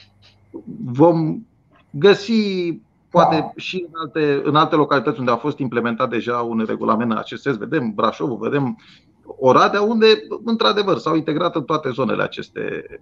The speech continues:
Speaker 1: aceste chioșcuri din punct de vedere arhitectural și trebuie să mai înțelegem un lucru. Aceste chioșcuri sunt făcute pentru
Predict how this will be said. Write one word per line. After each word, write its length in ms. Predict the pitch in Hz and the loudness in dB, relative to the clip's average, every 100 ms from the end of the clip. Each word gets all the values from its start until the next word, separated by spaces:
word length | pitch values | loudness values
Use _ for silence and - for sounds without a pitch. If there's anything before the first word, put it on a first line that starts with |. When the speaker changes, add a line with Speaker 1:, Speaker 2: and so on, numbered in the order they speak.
| _ | _
Speaker 1:
aceste 580 | 117 113 110 - 110 - | -12 -8 -8 -6 -8 -6
chioșcuri 360 | 123 120 113 104 | -6 -6 -6 -6
din 100 | 104 | -4
punct 160 | 113 | -4
de 140 | 107 104 | -2 0
vedere 140 | 107 | 2
arhitectural 720 | 104 - 110 - 107 127 220 | 0 -4 -8 -6 0 0 0
și 220 | 220 - | -2 -6
trebuie 320 | 220 214 220 | -2 2 2
să 220 | 214 220 214 | 0 0 0
mai 160 | 214 | 0
înțelegem 380 | 208 214 214 214 | 0 0 0 0
un 80 | 220 | 2
lucru. 180 | 147 131 | 2 -2
Aceste 480 | 170 160 170 165 | -4 -6 -4 -4
chioșcuri 420 | - 180 175 - 151 | -2 -2 -2 -6 -6
sunt 200 | 180 151 | -4 -2
făcute 400 | 160 185 180 190 | -4 -4 -4 -6
pentru 880 | 190 185 185 185 185 185 190 180 | -6 -6 -4 -2 0 0 -2 -4